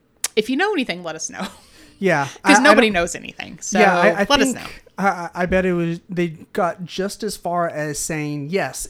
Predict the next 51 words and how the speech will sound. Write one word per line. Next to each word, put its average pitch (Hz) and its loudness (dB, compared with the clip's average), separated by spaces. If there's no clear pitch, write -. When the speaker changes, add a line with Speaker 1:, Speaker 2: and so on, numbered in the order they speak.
Speaker 2:
it 214 -4
will 220 4
be 196 -2
a 151 -2
thing." 143 -4
Speaker 1:
It 214 2
is 311 2
Speaker 2:
And, 330 -2
Speaker 1:
happening. 320 -10
Speaker 2:
and 208 -2
Speaker 1:
Apparently, 330 0
Speaker 2:
then 427 0
Speaker 1:
they've 392 4
been 214 0
talking 175 -4
about 262 0
this 285 -4
since, 247 -2
like, 170 -4
twenty 185 -6
twenty-one. - -6
<laughs> - -18
Speaker 2:
Oh, 202 2
yeah, 156 0
it 156 -6
doesn't 160 -2
surprise 127 -10
me 120 -12
at - -8
Speaker 1:
Yeah, 214 10
Speaker 2:
all. 180 6
Speaker 1:
no, 175 -4
not 175 -8
at - -12
all. - -16
And, 196 -8
uh, 165 -6
I 196 -8
have 202 -4
read 202 -4
on 190 -6
multiple 180 -10
things 185 -6
that, 165 -6
uh, 175 -2
The 160 -12
Rock 170 -2
is 165 -10
not 165 -6
in 233 -6
it, 240 -8